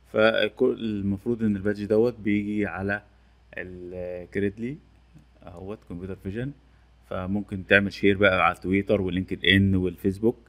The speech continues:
وخلينا نشوف البروفايل. طبعًا الكورس ده كان منحة، كنا اتكلمنا عنه في فيديو، هسيبه لكم أسفل الفيديو دوت في الكومنتات.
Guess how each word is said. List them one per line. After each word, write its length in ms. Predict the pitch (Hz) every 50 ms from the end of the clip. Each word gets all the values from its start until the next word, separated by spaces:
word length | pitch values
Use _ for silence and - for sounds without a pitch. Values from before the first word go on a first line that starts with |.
| _ _ _ - _ _ _ -
وخلينا 340 | - - - 120 127 139 135
نشوف 260 | 123 127 135 123 -
البروفايل. 1160 | 135 113 104 101 101 101 101 98 98 92 90 104 101 92 - 98 101 107 117 127 135 139 143 175 - _ _ - _ _ _ _ _ _ _ _ _ _ _ _ _ _ _ _ _ _ _ _ _ _ _ _ _ _ -
طبعًا 200 | 131 131 139 139
الكورس 280 | 127 - 147 139 131 135
ده 140 | 131 139 143
كان 400 | - 143 135 135 135 127 117 113
منحة، 420 | 117 113 - - 85 82 80 - - _ -
كنا 180 | 104 98 98
اتكلمنا 380 | 95 92 - 98 107 107 110 107
عنه 140 | 107 110 104
في 40 | 98
فيديو، 240 | 104 110 110 123 110
هسيبه 280 | 98 - - - 101
لكم 180 | 101 - - 92
أسفل 480 | 90 90 - - - 95 92 90 92 - _ _ _ _ _ _ _ _ _ -
الفيديو 560 | - 92 90 87 87 90 95 104 101 101 98
دوت 320 | 98 104 113 131 - -
في 100 | - -
الكومنتات. 680 | - - - - 82 85 82 80 - 101 120 - -